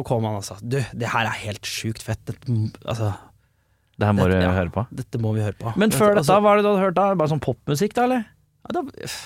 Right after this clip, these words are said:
Speaker 2: Eller
Speaker 1: hva var
Speaker 2: var
Speaker 1: det? Jeg, jeg, ja, vi hadde, det var en periode med noe Beatles og,
Speaker 2: Ja.
Speaker 1: ikke sant?
Speaker 2: Musikk i,
Speaker 1: Barneskolen.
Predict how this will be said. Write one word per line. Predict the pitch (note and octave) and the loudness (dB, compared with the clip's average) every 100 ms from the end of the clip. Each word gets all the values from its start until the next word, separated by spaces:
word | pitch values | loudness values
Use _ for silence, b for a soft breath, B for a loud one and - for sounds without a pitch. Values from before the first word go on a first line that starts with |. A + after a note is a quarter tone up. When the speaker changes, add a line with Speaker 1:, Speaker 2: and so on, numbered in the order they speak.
| B - | B 0
Speaker 2:
Eller | G3 | 2
Speaker 1:
hva | |
var | G3 | 4
Speaker 2:
var | D3+ | 4
Speaker 1:
det? | F3+ G3+ G3+ G3+ G3+ | 2 2 2 0 0
Jeg, | F#3+ F3 B2 - | 0 -2 -8 -8
jeg, | C#3+ D#3 D3 _ - | -8 -8 -12 _ -6
ja, | C3 - - - A2 B2+ | -6 -6 -14 -12 -8 -4
vi | A2+ | -2
hadde, | A#2+ B2 B2+ C3+ C3+ C#3 C#3 | -2 -2 -2 -2 -2 -2 -2
det | C#3 | -2
var | C3+ | -2
en | C#3+ | -2
periode | D#3+ E3+ E3+ D#3+ | -2 -2 -2 -2
med | F3 F3+ | -2 -2
noe | F3+ | -2
Beatles | F3 F3+ E3+ F3+ F3+ F3+ - F3+ | -2 -4 -4 -4 -4 -6 -8 -4
og, | E3+ E3 E3 D#3+ D#3+ | -2 0 0 0 2
Speaker 2:
Ja. | G#3 B3 | 4 4
Speaker 1:
ikke | - - D#3+ F3+ | 0 -6 -4 -4
sant? | F#3 | -4
Speaker 2:
Musikk | - - - F3+ | -10 -12 -10 -8
i, | E3+ | 2
Speaker 1:
Barneskolen. | F#3+ C#3 E3 D#3+ E3+ A#3+ | 2 4 4 4 4 2